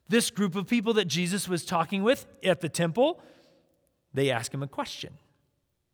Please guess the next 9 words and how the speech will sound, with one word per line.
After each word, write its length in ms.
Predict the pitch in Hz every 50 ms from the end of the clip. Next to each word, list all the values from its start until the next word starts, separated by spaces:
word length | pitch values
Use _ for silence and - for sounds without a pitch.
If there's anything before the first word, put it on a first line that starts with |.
| _ _ _ _ _ _
So 120 | - -
let's 200 | 131 131 131 123
pick 220 | - - 135 123 -
it 80 | 131
up 140 | 143 151 156
there. 220 | 175 185 165 131
John 360 | 120 110 135 143 135 139 165 175
chapter 300 | - - 180 - - 262
ten, 380 | - - 165 151 147 175 190